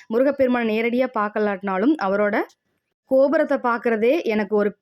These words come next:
மிகப்பெரிய வாய்ப்பா தாங்க நான் நினைக்கிறேன். இப்படி உங்களுக்குமே கண்டிப்பா இப்படி ஒரு வாய்ப்பு அமைஞ்சிருக்கும்னு நான் நினைக்கிறேன்.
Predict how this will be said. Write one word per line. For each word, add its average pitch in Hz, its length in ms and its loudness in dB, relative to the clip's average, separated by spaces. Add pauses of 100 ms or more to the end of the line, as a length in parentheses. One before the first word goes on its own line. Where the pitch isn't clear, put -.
மிகப்பெரிய 262 600 0
வாய்ப்பா 208 460 -2
தாங்க 226 220 -2
நான் 196 280 -2
நினைக்கிறேன். 185 440 -2 (500)
இப்படி 269 360 0
உங்களுக்குமே 277 720 2
கண்டிப்பா 254 640 0
இப்படி 233 280 0
ஒரு 214 180 2
வாய்ப்பு 214 380 0
அமைஞ்சிருக்கும்னு 214 640 -2
நான் 190 180 -2
நினைக்கிறேன். 208 480 -4